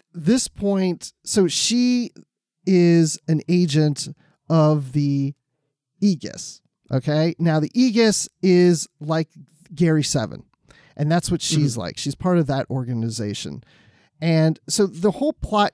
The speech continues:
Speaker 1: goes around her trying to use this technology to go back in time to prevent another civilization from destroying hers,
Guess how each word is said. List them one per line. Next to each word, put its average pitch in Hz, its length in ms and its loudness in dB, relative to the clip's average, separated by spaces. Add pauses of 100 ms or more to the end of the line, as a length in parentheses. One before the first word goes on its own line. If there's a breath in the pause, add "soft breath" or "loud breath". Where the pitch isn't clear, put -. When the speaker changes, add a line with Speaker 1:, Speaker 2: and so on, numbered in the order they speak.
Speaker 1:
goes 170 260 2
around 151 420 -2
her 202 400 -2
trying 170 500 -2
to 147 500 -2 (340)
use 175 540 -4
this 180 200 -4
technology 143 880 -2 (360 soft breath)
to 151 120 -2
go 156 260 -2
back 156 320 -4
in 143 80 -6
time 120 460 -6
to - 120 -8
prevent 151 560 -4
another 151 680 0
civilization 135 1200 -4 (200)
from 123 180 -10
destroying 117 580 -6
hers, - 460 -12